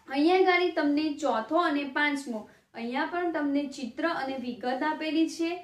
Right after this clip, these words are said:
તેના આધારે તમારે તમારી જાતે જ બે પ્રશ્ન તૈયાર કરવાના છે અને ગણતરી કરીને જવાબ લખવાનો છે. તો આપણે ત્રણ પ્રશ્ન જોયા, એવી જ રીતે તમારે ચોથો અને પાંચમો પ્રશ્ન તમારી જાતે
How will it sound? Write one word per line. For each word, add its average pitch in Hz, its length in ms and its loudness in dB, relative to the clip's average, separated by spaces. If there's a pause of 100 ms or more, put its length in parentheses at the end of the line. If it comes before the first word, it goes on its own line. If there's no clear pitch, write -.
(260)
તેના 277 380 0 (180)
આધારે 247 680 -2
તમારે 247 720 -2
તમારી 240 640 -6
જાતે 285 840 -2
જ - 40 -10 (400)
બે 262 260 0
પ્રશ્ન 262 480 -6
તૈયાર 311 340 -2
કરવાના 320 500 0
છે 339 260 -4
અને 247 480 -4
ગણતરી 302 580 -4
કરીને 254 480 -4
જવાબ 240 580 -2
લખવાનો 220 1120 -2 (120)
છે. 208 400 -10 (300)
તો 285 160 0
આપણે 262 380 -2
ત્રણ 311 460 2
પ્રશ્ન 269 520 -4
જોયા, 311 460 2
એવી 240 360 0
જ 311 120 -4
રીતે 269 280 -4
તમારે 240 420 -6
ચોથો 226 400 -4
અને 285 280 -2
પાંચમો 240 500 -8
પ્રશ્ન 220 480 -6
તમારી 233 460 -8
જાતે 226 680 -4